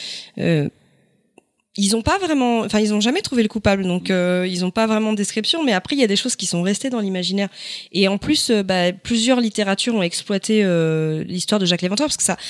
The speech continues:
ça a quand même fait, euh, les choux gras de la presse. Ça a été la première fois que des faits divers dans un quartier comme, euh, comme Whitechapel, qui est un quartier pauvre, euh, a-, a-, atteignaient même la presse internationale. C'est un truc, euh, énorme. C'est la première fois que ça arrive.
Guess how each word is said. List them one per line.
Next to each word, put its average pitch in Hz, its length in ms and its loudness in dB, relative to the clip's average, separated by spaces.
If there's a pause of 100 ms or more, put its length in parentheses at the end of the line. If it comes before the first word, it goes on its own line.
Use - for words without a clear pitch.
(200)
ça 196 100 -2
a 190 60 2
quand 214 160 0
même 226 180 0
fait, 247 240 2
euh, 208 60 4
les 185 100 0
choux - 160 0
gras 214 180 4
de 208 80 -4
la 185 120 0
presse. - 300 2 (240)
Ça - 100 2
a 226 40 6
été 240 140 2
la 208 100 2
première 254 460 0
fois 294 220 2
que 208 320 0
des 190 160 0
faits 277 260 2
divers 233 440 2 (420)
dans 214 400 2
un 208 80 0
quartier 208 260 -2
comme, 196 300 0
euh, 180 500 2
comme 196 240 -2
Whitechapel, 220 580 2
qui - 80 -4
est 202 40 0
un 185 60 -2
quartier 180 300 -2
pauvre, 269 340 0 (420)
euh, 170 420 2
a-, 165 240 -2
a-, 175 200 0 (200)
atteignaient 240 460 0
même 269 180 2
la 196 140 2
presse - 260 0
internationale. 226 640 0
C'est 190 160 0
un 175 140 0
truc, - 260 -2
euh, 180 240 2
énorme. 262 340 2
C'est 196 160 -2
la 175 80 0
première 226 320 0
fois - 100 -6
que - 80 -10
ça 202 120 0
arrive. 233 260 2